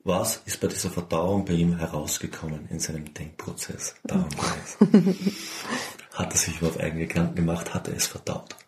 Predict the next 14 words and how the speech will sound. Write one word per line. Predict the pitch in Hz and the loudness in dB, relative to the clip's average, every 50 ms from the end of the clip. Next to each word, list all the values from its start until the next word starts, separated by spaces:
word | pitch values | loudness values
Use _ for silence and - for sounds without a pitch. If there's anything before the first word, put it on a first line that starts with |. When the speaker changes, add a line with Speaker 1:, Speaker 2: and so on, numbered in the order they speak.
| - - | -2 6
Speaker 2:
Mhm. | 196 185 175 165 160 175 | 8 10 10 10 10 10
Speaker 1:
Oder | 202 254 - | 8 6 6
hat | - | 4
er | - | 2
es | - - | 0 2
nur | 113 98 | 2 2
konsumiert? | - 95 87 87 - 85 - - - - - - - _ _ - - - | 2 2 0 0 0 -2 -6 -8 -8 -10 -14 -20 -20 _ _ -14 -4 0
Speaker 2:
Mhm. | 190 185 170 160 160 170 185 220 240 - _ _ _ _ _ _ _ _ _ _ _ _ _ _ _ _ _ _ - - - _ _ _ _ _ _ - | 4 6 6 6 6 4 2 0 -2 -6 _ _ _ _ _ _ _ _ _ _ _ _ _ _ _ _ _ _ -20 -20 -20 _ _ _ _ _ _ -8
Mhm. | 196 185 175 170 165 185 220 254 254 - - - _ _ _ _ _ _ _ _ _ _ _ _ _ _ _ - | -4 -2 0 0 0 -2 -2 -6 -6 -10 -16 -20 _ _ _ _ _ _ _ _ _ _ _ _ _ _ _ -2
Speaker 1:
Denktypus | - 104 101 101 104 92 - - 87 85 - - | 0 2 2 2 0 -2 -4 -2 0 0 0 0
zwei, | - - 101 107 131 151 - - _ _ _ _ - | 2 4 4 4 4 0 -2 -6 _ _ _ _ -14
vierundzwanzig | - - - - 113 113 110 - - 95 85 - - - - | -8 -4 0 4 4 4 4 4 2 2 0 0 -2 -4 -2
Monographien. | 87 82 82 76 - - 80 - - - 113 123 143 160 156 - - - - - - - - - - - - | 0 0 0 0 -2 -4 -4 -4 -2 0 2 2 2 0 -2 -4 -12 -18 -20 -18 -18 -20 -20 -18 -8 0 6
Speaker 2:
Mhm. | 208 190 180 170 160 175 190 214 247 269 | 8 8 8 8 6 4 4 2 2 0